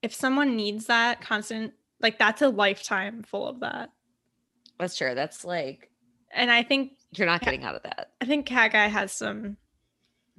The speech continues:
Speaker 1: baggage that will need. <laughs>
Speaker 2: My take is he probably cheated on this girl and isn't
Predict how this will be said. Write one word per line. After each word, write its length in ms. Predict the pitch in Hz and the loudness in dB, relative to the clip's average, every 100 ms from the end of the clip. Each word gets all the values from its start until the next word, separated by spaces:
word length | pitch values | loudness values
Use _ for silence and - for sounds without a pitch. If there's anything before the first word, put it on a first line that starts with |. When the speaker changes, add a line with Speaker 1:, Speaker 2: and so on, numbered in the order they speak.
| _ | _
Speaker 1:
baggage 560 | 226 220 208 208 196 - | -2 -2 0 -4 -6 -6
that 320 | - - - _ _ _ _ _ _ | -6 -6 -8 _ _ _ _ _ _
will 400 | 226 220 202 196 | -2 0 0 -2
need. 560 | 262 240 220 294 285 269 359 | -8 -2 2 6 6 4 2
<laughs> 120 | 330 - | 0 2
Speaker 2:
My 240 | 220 220 | 4 4
take 280 | - 359 294 | 2 0 2
is 180 | 240 - | 0 0
he 160 | 214 | -6
probably 480 | - 202 185 196 226 | -2 2 2 0 -4
cheated 280 | - 185 170 | -4 -4 -2
on 140 | 170 | -2
this 180 | 175 - | -4 -8
girl 680 | - 156 151 143 143 156 170 _ _ _ _ | -4 0 2 0 -2 -6 -14 _ _ _ _
and 200 | 170 160 - | -2 0 0
isn't 480 | 160 156 151 143 | 0 2 -2 -4